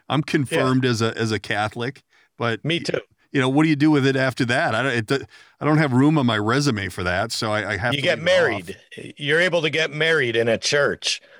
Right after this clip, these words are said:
Speaker 2: but you gotta pay the guy too. You gotta tip him.
Speaker 1: Well, we had to go
Speaker 2: When
Speaker 1: to classes too. It was so
Speaker 2: Did
Speaker 1: funny
Speaker 2: you?
Speaker 1: 'cause my Catholic priest, when we were, uh, when we were, uh, doing the, uh, doing the deal,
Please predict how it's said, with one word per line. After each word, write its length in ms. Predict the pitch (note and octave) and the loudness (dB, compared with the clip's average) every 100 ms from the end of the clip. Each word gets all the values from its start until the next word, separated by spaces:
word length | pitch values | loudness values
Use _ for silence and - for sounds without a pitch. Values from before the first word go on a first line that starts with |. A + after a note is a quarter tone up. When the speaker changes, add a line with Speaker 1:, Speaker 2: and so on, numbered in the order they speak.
| - | -4
Speaker 2:
but 120 | B2+ | -4
you 100 | A#2+ | -2
gotta 200 | C#3+ C3+ | -2 -2
pay 240 | - C#3 C3 | 0 0 0
the 80 | G2+ | 0
guy 540 | G#2 F2+ F2+ - - _ - | 0 -2 -4 -10 -20 _ -4
too. 220 | C#3 G2+ | -2 0
You 140 | F#2 G2 | 0 -2
gotta 200 | A2+ G2 | -2 -2
tip 280 | - C#3 G2 | -2 -2 0
him. 220 | E2+ - _ - | -4 -8 _ -6
Speaker 1:
Well, 140 | D#3 F3+ | 0 2
we 140 | C4+ | 2
had 100 | D4+ | 2
to 40 | E3+ | 0
go 120 | C#3+ | 0
Speaker 2:
When 100 | A2 | -2
Speaker 1:
to 60 | - | -2
classes 680 | E3+ G#3+ D4+ - G#2 E2 - | 0 2 0 0 -2 -2 0
too. 440 | A3+ D#4+ A2 - | 4 4 2 -4
It 640 | _ _ _ _ _ _ | _ _ _ _ _ _
was 100 | C#3+ | -4
so 100 | - A#2 | 0 2
Speaker 2:
Did 100 | A#2 | 2
Speaker 1:
funny 120 | D#3+ | 2
Speaker 2:
you? 40 | D#3 | 0
Speaker 1:
'cause 140 | B2 | 0
my 140 | C3+ B2+ | -2 -2
Catholic 440 | E3 D3 C#3 G#2+ | -2 -2 -4 -4
priest, 280 | D#3+ D#3 - | 0 0 0
when 100 | C3 | 2
we 120 | C#3 | 4
were, 280 | C#3 C#3 B2+ | 4 4 2
uh, 280 | B2 A2+ G2+ - _ _ _ _ | 2 2 0 -2 _ _ _ _
when 160 | B2+ C3 | -4 0
we 120 | C#3+ | 2
were, 260 | C#3+ C3+ B2+ | 2 2 2
uh, 520 | A#2 A2 G#2 G2 F2 - _ _ _ _ _ _ _ _ | 2 2 0 0 -2 -8 _ _ _ _ _ _ _ _
doing 300 | D3+ D3+ C#3+ | 2 4 4
the, 240 | C#3 B2+ B2 | 2 2 0
uh, 120 | A2+ | 0
doing 300 | A2 D3+ C#3 | 2 2 2
the 60 | |
deal, 500 | A#2 C3+ D3+ A#2+ A2+ | 2 2 2 0 -8